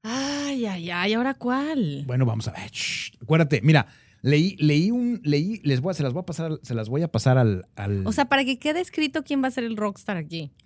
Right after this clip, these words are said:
Speaker 2: No, no, esto no queda escrito, queda en audio. Pero ahí te va.
Speaker 1: Bueno, pues, en audio.
Speaker 2: Fíjate que leí, leí una, una cita de a Paulo Coelho que me pareció muy buena, que se las paso al costo.
Speaker 1: Échale.
Speaker 2: Put attention.
Speaker 1: A ver.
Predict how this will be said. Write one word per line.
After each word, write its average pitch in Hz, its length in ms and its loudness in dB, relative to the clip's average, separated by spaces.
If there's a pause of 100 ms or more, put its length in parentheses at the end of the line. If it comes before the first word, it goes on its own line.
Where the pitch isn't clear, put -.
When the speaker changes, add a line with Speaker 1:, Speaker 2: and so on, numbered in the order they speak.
Speaker 2:
No, 123 420 -2
no, 123 300 0
esto 120 220 -2
no 131 80 2
queda 127 120 2
escrito, 123 320 -2
queda 131 140 -2
en 131 80 -2
audio. 131 220 -4 (340)
Pero 156 140 8
ahí - 80 6
te 185 60 10
va. 180 80 10
Speaker 1:
Bueno, 262 200 4
pues, 214 280 -2
en 185 120 -2
audio. 185 100 0
Speaker 2:
Fíjate 302 240 2
que 180 100 8
leí, 160 340 6
leí 156 420 -2
una, 160 600 0
una 147 600 0
cita 143 500 -2
de 120 160 0
a 107 120 -4
Paulo 127 320 0
Coelho 127 180 -2
que 113 80 -8
me 110 80 -6
pareció 110 480 -6
muy 143 420 0
buena, 131 300 4
que - 80 -6
se 107 100 -2
las 95 160 -4
paso 117 360 -2
al 107 140 -6
costo. - 480 -10 (1000)
Speaker 1:
Échale. - 280 -14 (1160)
Speaker 2:
Put 208 220 6
attention. 175 600 4
Speaker 1:
A 170 80 -8
ver. 147 160 -10